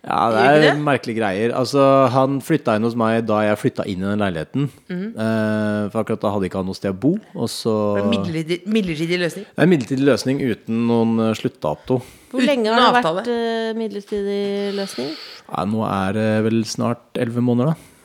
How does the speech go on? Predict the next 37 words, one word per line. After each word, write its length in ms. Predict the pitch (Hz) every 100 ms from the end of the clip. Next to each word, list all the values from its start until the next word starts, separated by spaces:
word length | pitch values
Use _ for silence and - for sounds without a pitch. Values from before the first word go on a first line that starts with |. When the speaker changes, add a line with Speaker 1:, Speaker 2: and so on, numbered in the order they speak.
| _ 147
Speaker 1:
Mm. 300 | 110 101 104
Speaker 3:
Mm. 400 | 269 254 170 170 - -
Speaker 1:
Eh, 720 | 117 117 117 113 113 110 110
det 100 | 110
funker 360 | - 101 233 277
fint. 240 | 185 214 147
Vi 260 | 175 180
lager 340 | 170 156 139 143
en 100 | 147
podcast 680 | 110 85 - 147 185 - 147
derifra, 640 | 151 143 139 - - 233 -
<laughs> 100 | 196
eller 220 | 147 139 135
i 180 | 127
den 200 | 120 117 104
situasjonen. 600 | 117 120 120 117 151 208
Speaker 2:
Ja. 100 | 202 - - - -
Speaker 1:
Eh, 420 | 127 123 120 120
han 200 | 120 127
har 120 | 127
vært 200 | 123 120 104
med 80 |
å 20 | 104
skrive 720 | - 113 92 82 90 92 90
på 280 | - 95 92
det 160 | 90 87
showet 360 | 87 78 80
jeg 100 | 80
har, 360 | 98 139 196 151
Speaker 2:
Ja. 60 | 180
Speaker 1:
så 440 | - - 110 107 104
vi 200 | 101 101
jobber 240 | 101 85 85
jo 120 | 107
sammen 340 | 104 82 78 80
og 120 | 82
sånn. 160 | 151